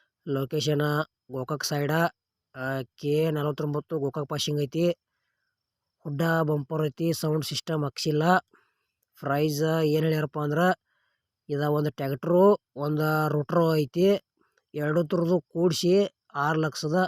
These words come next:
ಐವತ್ತು ಸಾವಿರ ಪ್ರೈಸ್ ಹೇಳ್ಯಾರ. ಸ್ವಲ್ಪ ಹೆಚ್ಚು ಕಡಿಮೆ ಆಕೈತಿ ಅಂತ ಹೇಳ್ಯಾರ.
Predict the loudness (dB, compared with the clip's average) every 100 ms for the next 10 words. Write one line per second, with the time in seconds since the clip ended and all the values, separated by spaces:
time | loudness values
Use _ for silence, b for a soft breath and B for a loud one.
0 | -2 -6 -2 -2 -6 -4 0 0 0 -2
1 | 0 -2 0 2 2 -2 _ _ _ _
2 | _ -6 2 4 6 4 2 -6 -8 -4
3 | 0 0 0 -2 -4 -2 -2 2 2